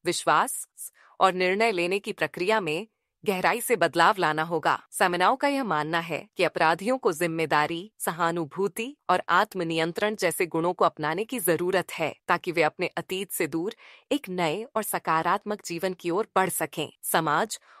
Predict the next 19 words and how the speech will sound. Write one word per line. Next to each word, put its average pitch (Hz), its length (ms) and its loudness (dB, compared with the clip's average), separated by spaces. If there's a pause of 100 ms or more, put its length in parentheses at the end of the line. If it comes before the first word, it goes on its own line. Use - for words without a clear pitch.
(120)
और 247 80 4
पुनर्वास 240 680 0
कार्यक्रमों 175 600 0
की 180 140 -6
भूमिका 175 460 0
भी 175 320 -4 (280)
इस 165 140 -4
परिवर्तन 185 560 0
को 247 120 -4
समर्थन 165 580 -2
देने 156 360 -4 (400)
और 233 120 2
उसे 262 180 -2
बनाए 160 340 0
रखने 165 360 -4
में 156 180 -6 (280)
महत्वपूर्ण 190 560 -2
होती 151 360 -4
है। 156 180 -4